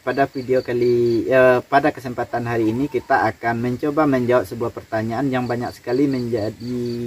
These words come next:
yang dipertanyakan oleh para penonton atau para subscriber Petaniko Channel yang mungkin belum sempat saya jawab satu persatu dan sekarang saya buatkan videonya.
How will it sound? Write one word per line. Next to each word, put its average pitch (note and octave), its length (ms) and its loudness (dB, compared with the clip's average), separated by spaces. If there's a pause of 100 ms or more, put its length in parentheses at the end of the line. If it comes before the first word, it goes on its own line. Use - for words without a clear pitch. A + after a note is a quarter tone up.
(320)
yang B2+ 240 2
dipertanyakan C3 720 -4
oleh A#2+ 160 -2
para A#2 320 0
penonton A#2 560 -4
atau B2 480 -4 (400)
para A#2+ 240 -2
subscriber C3+ 640 -2
Petaniko A#2+ 480 -6
Channel A#2 480 -2 (320)
yang A2+ 160 -4
mungkin A#2 320 -2
belum A#2 240 0
sempat A2+ 400 -6
saya A2 160 -4
jawab A#2 240 -2
satu A2 240 -10
persatu A2 560 -2
dan A#2 240 -2
sekarang C3 320 -2
saya A#2+ 160 -6
buatkan A2 320 -6
videonya. G#2 560 -4